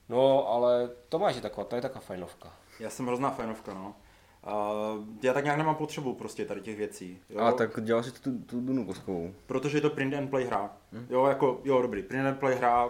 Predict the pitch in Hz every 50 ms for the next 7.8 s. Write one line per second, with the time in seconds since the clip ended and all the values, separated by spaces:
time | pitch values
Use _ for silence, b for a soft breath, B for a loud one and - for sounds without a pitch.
0 | 120 - - 120 123 123 - 123 120 120 113 123 107 104 113 117 117 110 104 107
1 | 104 110 107 - 113 107 107 110 104 - 104 101 101 98 - - - 95 98 98
2 | 95 95 95 95 104 104 - 123 131 151 156 156 b b b b b b b b
3 | b b b b b _ _ _ _ - 101 98 95 - - - 117 110 - -
4 | 113 104 113 110 110 113 120 127 110 - 104 104 104 104 107 107 107 107 107 107
5 | 107 104 101 113 110 107 - 131 127 120 107 117 117 131 123 127 - - 110 110
6 | 113 117 107 104 101 110 113 113 113 110 110 107 - 110 110 107 110 107 104 104
7 | 104 - - 117 110 104 101 104 110 104 101 104 98 107 101 98